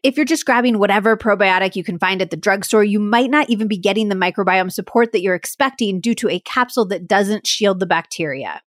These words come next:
And the D S O one Daily Symbiotic is not just a probiotic. It is a symbiotic, which means it contains both probiotics and prebiotics, another important quality that you will not see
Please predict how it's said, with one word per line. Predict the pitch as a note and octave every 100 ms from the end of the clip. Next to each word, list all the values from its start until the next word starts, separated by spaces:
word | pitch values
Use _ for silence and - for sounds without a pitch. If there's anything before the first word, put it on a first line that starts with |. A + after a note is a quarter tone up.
| _ _
And | D4+ E4+ E4 B3+
the | A3+
D | G#3 B3+
S | C4
O | C#4
one | A#3 A3 G3+
Daily | G#3 G#3
Symbiotic | G3+ A3 G3 F#3 F3+ F3+
is | G3
not | A#3 B3+ A3
just | - A3+ A3+ -
a | G#3+
probiotic. | - F#3 E3+ D#3 C#3+ C#3 -
It | G#3
is | G3+
a | A3
symbiotic, | - - C4 C4+ A#3+ F3+ D#3 C#3 -
which | G#3 -
means | A3+ G#3+
it | G#3+
contains | G#3+ A3+ A3 G3+
both | G3+ - -
probiotics | - D4+ C4+ G#3 G#3 - - _
and | B3 C4 C#4 B3 A#3+ -
prebiotics, | B3+ G#3 F3+ D3+ C3 - - _ _
another | A3 A3 A#3 C4
important | A3 G#3 - B3+ B3+
quality | - F#3+ F3+ F3
that | F#3 F#3+
you | G3+
will | F#3+ A3+
not | A3+ A3
see | - F#3 F#3